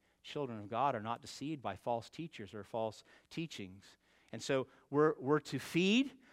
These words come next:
we're to lead, and we're to protect. That's pretty easy, right? Feed, lead, and protect. Remember, you're,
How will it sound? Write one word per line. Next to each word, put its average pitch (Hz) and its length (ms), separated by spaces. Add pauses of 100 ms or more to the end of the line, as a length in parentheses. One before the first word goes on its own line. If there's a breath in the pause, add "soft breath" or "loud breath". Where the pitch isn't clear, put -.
we're 143 120
to 156 160
lead, 220 520 (220 loud breath)
and 127 140
we're 143 100
to 196 100
protect. - 640 (200)
That's 156 180
pretty 247 200
easy, 262 400
right? 180 260 (200 soft breath)
Feed, 269 480 (100)
lead, 254 300
and 254 120
protect. 220 460
Remember, 131 240
you're, 147 300